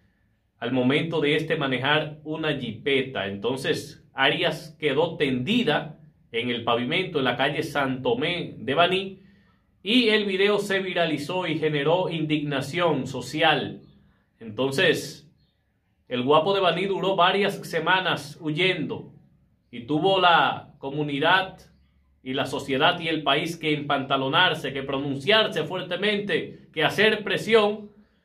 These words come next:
y fue apresado entonces, ya finalizando el mes de enero.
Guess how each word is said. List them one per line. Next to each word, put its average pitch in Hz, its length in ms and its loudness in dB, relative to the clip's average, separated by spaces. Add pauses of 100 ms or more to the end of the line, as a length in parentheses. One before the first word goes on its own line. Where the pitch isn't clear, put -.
(540)
y 147 120 -4
fue 156 600 4
apresado 156 720 0
entonces, 151 760 -4 (680)
ya 135 300 4
finalizando 143 640 -2
el 123 80 -2
mes 135 240 -4
de 123 220 -4
enero. 123 460 -2